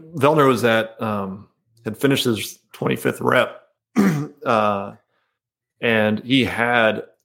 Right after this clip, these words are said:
the points he needed at that point. If you, if it was twenty-five, uh, you know, instead of thirty reps, he, he wins. He has,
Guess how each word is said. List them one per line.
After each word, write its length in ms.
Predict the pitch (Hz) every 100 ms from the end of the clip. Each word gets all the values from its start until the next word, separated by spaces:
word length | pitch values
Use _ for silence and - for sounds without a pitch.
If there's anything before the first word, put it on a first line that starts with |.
| _
the 100 | 117
points 340 | - 117 113
he 100 | 113
needed 260 | 107 107 101
at 80 | 95
that 240 | 101 -
point. 220 | - 90
If 120 | 95 110
you, 140 | 107
if 100 | 107
it 40 | 120
was 120 | 110
twenty-five, 760 | - 139 135 131 120 110 - -
uh, 500 | 113 104 98 95 95 - 95 _ _ _ -
you 80 | 98
know, 140 | 98
instead 220 | 98 117
of 120 | 104
thirty 240 | - 113 110
reps, 520 | 107 120 - - - _ _ _
he, 240 | 120 107 110
he 140 | 110
wins. 340 | 101 110 95 -
He 120 | 104
has, 640 | 107 110 107 98 - -